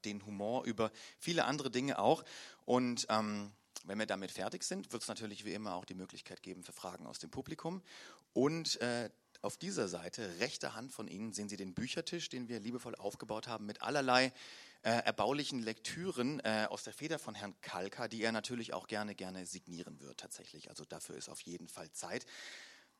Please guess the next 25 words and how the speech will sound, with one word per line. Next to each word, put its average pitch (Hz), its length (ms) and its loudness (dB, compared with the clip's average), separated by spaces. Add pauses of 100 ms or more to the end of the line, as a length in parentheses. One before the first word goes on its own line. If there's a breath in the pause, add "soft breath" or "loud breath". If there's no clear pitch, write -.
(120)
Ich 107 100 -10
möchte 156 280 -2
anfangen, 170 400 -2
Herr 147 100 -4
Kalka, 143 320 -2
mit 131 140 -2
einer 107 260 -2
relativ 131 420 -2
allgemeinen 117 680 -4
Frage 87 440 -8
mal 92 180 -6
zum - 180 -6
Einstieg. 92 580 -4
Ähm, 107 300 -4 (720 soft breath)
welcher 147 260 0
Peanuts-Charakter 123 800 -8
hat 110 120 -6
es - 140 -10
Ihnen 110 260 -6
in 107 100 -4
Ihrer 104 180 -4
Kindheit 110 720 -8 (240)
am 92 100 -4
meisten 98 360 -4
angetan? - 500 -10